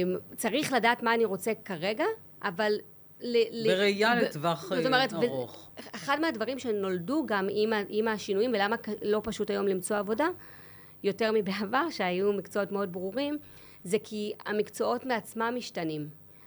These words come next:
Speaker 1: אז גם אנחנו משתנים, גם המקצועות
Speaker 2: גם
Speaker 1: משתנים.
Speaker 2: בגלל ההיצע יותר גדול, יותר קשה לבחור.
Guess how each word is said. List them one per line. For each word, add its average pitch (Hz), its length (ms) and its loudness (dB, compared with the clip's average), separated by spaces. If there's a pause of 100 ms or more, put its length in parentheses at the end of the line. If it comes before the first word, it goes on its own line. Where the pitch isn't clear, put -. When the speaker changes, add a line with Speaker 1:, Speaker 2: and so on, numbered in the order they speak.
(120)
Speaker 1:
אז 175 220 -2
גם 277 220 4
אנחנו 269 340 0
משתנים, 196 480 0
גם 220 220 0
המקצועות 233 560 0
Speaker 2:
גם 208 60 0
Speaker 1:
משתנים. 156 240 -2
Speaker 2:
בגלל 156 200 2
ההיצע 165 460 0
יותר 143 340 -4
גדול, 139 360 -2
יותר 131 220 -8
קשה - 260 -12
לבחור. 139 420 -14